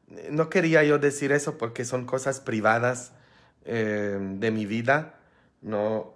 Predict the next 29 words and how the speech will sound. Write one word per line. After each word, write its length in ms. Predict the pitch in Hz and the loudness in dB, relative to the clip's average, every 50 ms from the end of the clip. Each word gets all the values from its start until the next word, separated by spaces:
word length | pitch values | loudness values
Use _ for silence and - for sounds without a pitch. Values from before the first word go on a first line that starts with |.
| - - | -14 -10
no 180 | - 123 117 120 | -8 -8 -4 -2
quería 300 | - 123 117 117 120 113 | -2 0 2 2 2 2
decir 380 | 113 110 110 - 123 120 120 | 2 0 -2 -2 -4 -4 -2
qué 140 | - - 113 | -2 0 0
es 100 | 113 110 | 0 0
lo 160 | 117 117 117 | -2 -4 -2
que 160 | 117 - 117 | -2 -4 -2
yo 160 | 104 107 104 104 | 2 6 6 6
hago 280 | 104 110 123 131 - | 6 6 4 2 2
para 200 | - 117 107 104 | 2 2 2 2
mantenerme, 760 | 104 107 104 107 104 - 113 107 104 107 110 113 123 143 147 | 2 0 0 -2 -2 -4 -4 -2 -2 -2 -2 -2 -2 -4 -4
pero 220 | - - 110 107 | -4 -2 -2 -2
ya 280 | 104 98 107 113 123 120 | 0 2 2 2 2 2
tenía 340 | - 131 120 120 120 120 120 | 0 -2 -2 0 0 0 2
yo 220 | 113 110 113 113 | 0 0 -2 -4
que 140 | - 127 117 | -4 -6 -4
callar 360 | - 110 101 101 107 110 123 | -2 0 0 2 2 0 2
los 220 | 123 120 113 - - | 2 0 0 0 -2
hocicos, 640 | 101 - - - 110 101 - 101 87 - - - _ _ _ _ _ _ _ - | -4 -4 -4 -6 -6 -6 -6 -8 -10 -10 -12 -16 _ _ _ _ _ _ _ -14
¿ok? 220 | - 107 101 - 113 107 113 117 117 - _ _ _ _ _ - _ _ _ | -12 -12 -4 0 0 0 0 -2 -6 -14 _ _ _ _ _ -20 _ _ _
Porque 280 | - 101 98 - 113 | -6 -6 -4 -2 0
la 100 | 101 101 | 0 0
gente 300 | 98 113 123 123 123 151 | 2 0 0 0 4 6
hocicona 760 | 139 127 123 - - 127 120 - 120 120 120 127 135 139 143 - - - - _ _ - | 6 6 6 2 -2 -6 0 4 4 4 6 4 2 0 0 -4 -10 -20 -20 _ _ 0
ya 140 | 117 117 | 2 4
me 140 | 117 127 131 | 4 4 2
tenía 400 | 131 - 127 113 113 117 120 117 | 0 0 -2 -2 2 2 2 2
harto, 760 | 113 - 127 131 131 123 123 117 110 - - 87 - - - _ _ _ _ _ _ - | 4 6 6 6 6 6 2 -2 -8 -8 -10 -10 -10 -10 -14 _ _ _ _ _ _ -4
¿eh? 320 | 120 120 120 123 127 127 | 0 2 2 2 0 -2